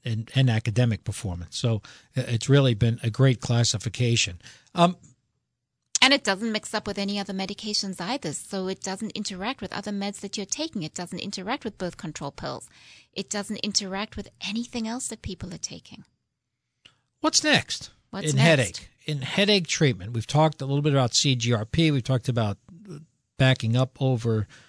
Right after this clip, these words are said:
Speaker 1: uh, triptans, uh, neuromodulation. What's the next big thing we're gonna hear in terms of the treatment of migraine headaches?
Speaker 2: Well, there's some new orals that are coming out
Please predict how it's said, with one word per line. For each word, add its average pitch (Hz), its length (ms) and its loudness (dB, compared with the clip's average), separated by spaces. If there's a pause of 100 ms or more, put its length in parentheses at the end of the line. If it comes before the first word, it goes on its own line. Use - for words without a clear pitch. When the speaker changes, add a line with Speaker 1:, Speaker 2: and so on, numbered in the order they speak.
(220)
Speaker 1:
uh, 117 220 -12 (280)
triptans, 143 840 4
uh, 127 600 -10 (100)
neuromodulation. 131 1040 4
What's 302 200 -2
the - 80 0
next 147 360 4
big 143 220 2
thing 135 220 2
we're 127 160 2
gonna 117 220 2
hear 107 480 -2 (400)
in 127 220 0
terms 123 340 0
of 101 100 -6
the 110 80 -4
treatment 104 420 -4
of 95 80 -8
migraine 104 580 -2
headaches? - 560 -16
Speaker 2:
Well, 226 140 -6
there's 233 160 -4
some 202 320 -6
new 220 240 -4 (120)
orals 180 540 -6
that 247 100 -8
are 247 60 -8 (160)
coming 226 240 -6
out 240 400 -6